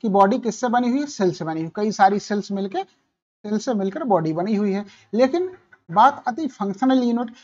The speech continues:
Actually होता क्या है, किसी भी लिविंग ऑर्गेनिज्म के लिए जितनी भी metabolic activity की जरूरत होती है, सारी metabolic activity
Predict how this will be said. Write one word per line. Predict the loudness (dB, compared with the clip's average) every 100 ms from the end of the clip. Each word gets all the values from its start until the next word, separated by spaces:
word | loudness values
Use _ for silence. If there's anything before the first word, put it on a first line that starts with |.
| _ _
Actually | -8 -2 0 2
होता | 2 2 0
क्या | 2 0
है, | 0 -2
किसी | -4 -6 -2 0
भी | 2
लिविंग | 2 0 0 -2
ऑर्गेनिज्म | 2 2 2 0 -2 -2
के | -4
लिए | -4 -2 -2 -4 _ _
जितनी | -4 -2 0 0
भी | 2 2
metabolic | 2 2 0 2 0 0 -4
activity | -6 -2 -2 -2
की | -4 -4
जरूरत | -4 -2 -2 -2 -6
होती | -6 -4
है, | -2 -4 -4 -12 _
सारी | -2 2 2 2
metabolic | 2 2 2 2 0 0
activity | -6 -2 -2 0 -4